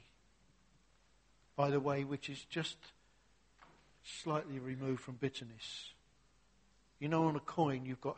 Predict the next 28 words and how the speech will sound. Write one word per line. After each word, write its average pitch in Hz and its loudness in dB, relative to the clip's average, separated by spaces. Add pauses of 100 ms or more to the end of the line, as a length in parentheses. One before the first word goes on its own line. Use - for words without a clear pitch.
heads 139 -2
one 131 -4
side 127 -6
and 123 -12
tails 131 -8
the 127 -4
other. 120 -6 (960)
Well, 131 4 (420)
think 165 2
of 139 2
it 143 4
like 139 -2
this. - 0 (1160)
You've 135 -6
got 131 -2
self-pity 139 2
on 127 -2
one 131 -2
side 123 -8
and 120 -14
bitterness 123 -8
on 120 -12
the 120 -12
other. - -16 (1800)
Feeling 147 -4
sorry 151 -2
for 123 -10
myself 113 -16